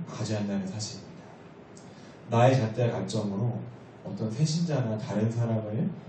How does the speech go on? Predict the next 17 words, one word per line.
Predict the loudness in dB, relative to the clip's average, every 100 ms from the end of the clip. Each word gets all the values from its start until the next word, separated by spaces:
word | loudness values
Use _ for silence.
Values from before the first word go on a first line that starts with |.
| -16 -12 -8
판단하는 | -2 2 4 4 4 2
것이 | 0 -2
아니라 | -6 -6 -6 -6 -14 -18 -6
그들을 | 0 6 6 4
관용해야 | 0 -2 0 -2
되는 | -6 -8 -10
것입니다. | -10 -12 -14 -18 -18 -18 -18 -18 -18 -18 -16 0
그들에게 | 6 8 10 8
먼저 | 6 6
손을 | 4 4 4
내밀어야 | 4 4 2 4 2 2
하는 | 0 -2
것입니다. | -6 -12 -14 -16 -16 -18 -18 -18 -18 -18 -18 -18 -18 -18 -18
처음에 | 2 8 10 10
혹은 | 10 10 8
실수를 | 6 4 4 6 6
하더라도, | 6 4 2 -2